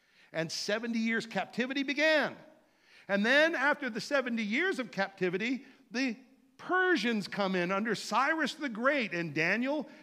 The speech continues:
Daniel, this amazing man of God, is prime minister ultimately in the Babylonian kingdom because of some of the amazing thing God does. And then he becomes the prime minister in the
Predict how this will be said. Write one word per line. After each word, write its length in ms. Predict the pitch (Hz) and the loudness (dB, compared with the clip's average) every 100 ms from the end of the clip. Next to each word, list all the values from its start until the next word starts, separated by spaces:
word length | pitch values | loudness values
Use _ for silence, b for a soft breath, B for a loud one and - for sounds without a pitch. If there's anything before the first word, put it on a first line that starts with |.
| B | B
Daniel, 540 | 135 240 320 226 233 208 | 0 2 4 2 0 -2
this 220 | 185 175 | -2 -2
amazing 680 | 156 165 240 320 220 247 226 | -4 -2 0 0 0 -2 -2
man 240 | 220 220 | -2 -2
of 140 | 190 | -2
God, 440 | 175 - 175 170 - 247 202 | -4 -2 0 0 0 -12 0
is 220 | 185 180 | 0 0
prime 420 | - 202 180 165 | -4 -2 0 0
minister 560 | 220 330 226 - 185 208 185 | 0 2 0 0 0 0 -2
ultimately 680 | 202 190 190 180 190 185 | -2 -2 -4 -2 -2 -2
in 160 | 196 180 | -4 -2
the 80 | 156 | 2
Babylonian 720 | 175 165 165 269 359 269 202 | 2 4 2 0 2 0 0
kingdom 340 | 160 190 202 | -2 -2 -2
because 280 | 220 - 175 | -4 -6 -6
of 120 | 160 | -6
some 160 | - 190 | -6 -4
of 60 | 165 | -2
the 60 | |
amazing 340 | 160 214 185 175 | -2 -4 -6 -6
thing 180 | 165 | -6
God 340 | 156 277 294 190 | 0 0 0 -4
does. 400 | 160 170 233 - B B B B | -6 -6 -12 -16 B B B B
And 160 | 240 | 2
then 140 | 262 269 | 4 4
he 100 | 254 | 2
becomes 380 | 269 185 262 226 | 0 -4 -6 -4
the 80 | |
prime 320 | 233 220 233 233 | -6 -2 -2 0
minister 400 | 233 214 233 233 | 0 0 -2 0
in 80 | |
the 180 | 233 226 | 2 0